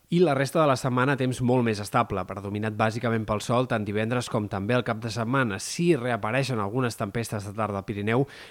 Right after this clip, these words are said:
això no passaria, sembla, fins dilluns com a mínim. Pel que fa a les temperatures, hem d'esperar un alleugeriment de la calor, tot i que no,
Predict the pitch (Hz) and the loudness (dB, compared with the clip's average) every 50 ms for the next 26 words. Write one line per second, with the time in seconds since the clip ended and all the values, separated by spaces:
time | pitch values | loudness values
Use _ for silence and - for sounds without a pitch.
0 | - _ - - - 123 117 123 117 120 113 - - 110 113 120 113 - - 110 | -12 _ -10 -6 -4 -2 0 0 0 0 -2 -4 -4 -2 -2 -2 -2 -2 -2 -2
1 | 107 110 117 120 120 - - - - - _ - 131 123 120 113 104 - 120 101 | 0 0 0 0 0 -4 -12 -20 -20 -20 _ -2 0 0 0 -2 -2 -4 -4 0
2 | 110 131 135 131 - - 160 139 120 107 110 123 123 110 95 90 85 - - - | 2 2 2 2 0 0 0 0 0 0 0 0 0 0 -2 -2 -6 -12 -18 -20
3 | - - - _ 117 110 - 107 - 131 131 131 123 - - 120 113 123 113 117 | -20 -20 -6 _ -4 -2 -2 -4 0 2 2 2 2 2 0 0 0 0 0 0
4 | 110 139 139 139 143 147 135 - - - - - - - - - - - 113 120 | -2 0 2 4 4 4 2 0 -6 -10 -14 -20 -20 -20 -20 -10 -6 -4 -2 -2
5 | 127 120 - - 123 127 139 151 147 139 127 117 113 117 113 120 113 107 107 107 | -2 -4 -2 0 0 2 4 4 4 4 4 4 2 2 2 0 0 0 0 2
6 | 123 151 156 143 131 113 107 101 - 113 107 113 131 156 175 180 135 - - 120 | 2 4 4 4 4 2 2 0 0 0 2 4 6 6 6 6 4 2 0 0
7 | 120 113 127 117 - - 120 117 135 143 143 135 117 95 101 98 101 101 104 107 | 2 2 0 -2 0 2 2 4 4 4 4 4 2 0 -2 -4 -4 -2 0 0
8 | 113 120 | 0 0